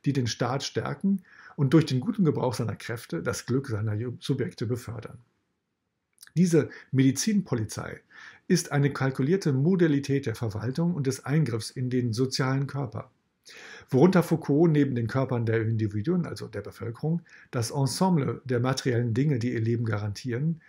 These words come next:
den Rahmen und das Resultat ihrer Aktivität bestimmen,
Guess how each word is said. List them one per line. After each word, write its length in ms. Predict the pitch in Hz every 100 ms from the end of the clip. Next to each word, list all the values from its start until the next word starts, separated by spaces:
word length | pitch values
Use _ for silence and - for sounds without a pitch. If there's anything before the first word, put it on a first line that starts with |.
| - 131
den 100 | 123
Rahmen 380 | 117 180 170
und 100 | 131
das 160 | 120 117
Resultat 560 | 117 117 113 110 135 143
ihrer 200 | 123 135
Aktivität 540 | - 123 120 170 175
bestimmen, 500 | 151 - 135 143